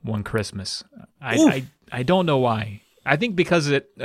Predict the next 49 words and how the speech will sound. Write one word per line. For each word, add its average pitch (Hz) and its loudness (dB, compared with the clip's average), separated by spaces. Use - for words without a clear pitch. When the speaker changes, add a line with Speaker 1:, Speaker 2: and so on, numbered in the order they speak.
Speaker 1:
in 156 0
the 139 2
Sears 170 -2
catalog 127 0
when 113 0
I 113 2
was, 113 -2
like, 107 -4
I - -16
don't 127 -4
know 107 0
how 107 0
old 107 -2
I 110 0
was, 110 -2
eleven 110 -2
or 110 -2
some 113 -6
shit, 110 -4
it 147 -4
said 139 0
the 123 0
word 120 2
internet 127 -2
c-, 135 -6
you 120 -4
know, 107 -2
compatible 120 0
beside 110 -2
of 107 -2
it, 113 0
and 101 -4
I 113 -2
was 117 -4
like, 113 -6
"It's 185 -8
the - -8
future." - -8
Uh, 107 -2
it 175 0
was 135 -4
ass. - 0
I 139 0
hated 120 -2
it. 139 -4
I 120 0
still 156 0
have 139 0
it 196 0